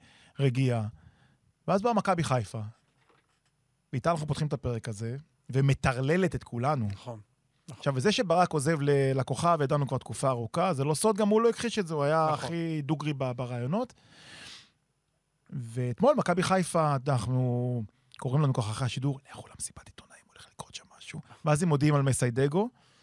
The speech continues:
Speaker 2: מה שכבר היה ברור.
Speaker 1: מה שכבר היה ברור כבר כמה ימים. ואני שואל אותך, מאחד עד עשר, כמה,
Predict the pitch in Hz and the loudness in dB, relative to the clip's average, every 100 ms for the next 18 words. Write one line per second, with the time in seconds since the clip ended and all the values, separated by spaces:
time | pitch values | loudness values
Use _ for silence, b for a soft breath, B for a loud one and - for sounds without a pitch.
0 | b b b b b _ _ _ _ 151 | b b b b b _ _ _ _ -4
1 | 156 160 147 156 156 147 147 143 110 147 | -2 0 0 4 4 4 4 4 2 0
2 | 147 139 135 127 127 135 127 117 127 127 | 2 2 4 2 2 0 -2 0 0 2
3 | 117 156 240 240 b b b b b _ | 2 2 2 -2 b b b b b _
4 | _ 135 110 113 131 131 120 165 233 262 | _ -10 -6 0 2 2 2 2 2 0
5 | - 254 160 131 117 170 202 226 254 - | 0 2 2 2 0 0 0 -2 -2 -4
6 | 120 - 151 196 | -6 0 0 0